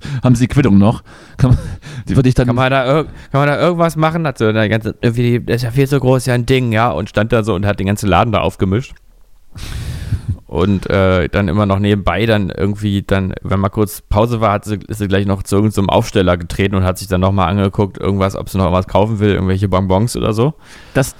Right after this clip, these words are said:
Speaker 1: das definierst du also unter verrückte Sachen im Alter. Ich dachte, irgendwie hat eine Linie Koks gezogen und ist dann über den Kudamm marschiert.
Speaker 2: Nee, aber es gibt manchmal so alte Leute, wo man denkt, die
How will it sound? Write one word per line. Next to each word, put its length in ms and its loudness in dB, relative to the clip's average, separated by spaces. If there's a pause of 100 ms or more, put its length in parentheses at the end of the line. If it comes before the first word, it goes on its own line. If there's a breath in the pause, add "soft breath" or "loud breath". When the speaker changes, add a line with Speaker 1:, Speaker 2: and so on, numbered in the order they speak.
Speaker 1:
das 180 -2
definierst 420 2
du 40 6
also 200 2
unter 160 2
verrückte 260 2
Sachen 240 0
im 100 2
Alter. 220 0
Ich 80 -4
dachte, 200 2
irgendwie 300 4
hat 120 0
eine 80 4
Linie 240 6
Koks 260 2
gezogen 360 2
und 60 2
ist 160 -2
dann 120 2
über 160 2
den 40 0
Kudamm 360 2
marschiert. 400 0 (560 loud breath)
Speaker 2:
Nee, 180 4
aber 120 2
es 100 -4
gibt 160 0
manchmal 300 0
so 120 0
alte 280 0
Leute, 380 2
wo 80 -2
man 220 0
denkt, 320 -2
die 260 -2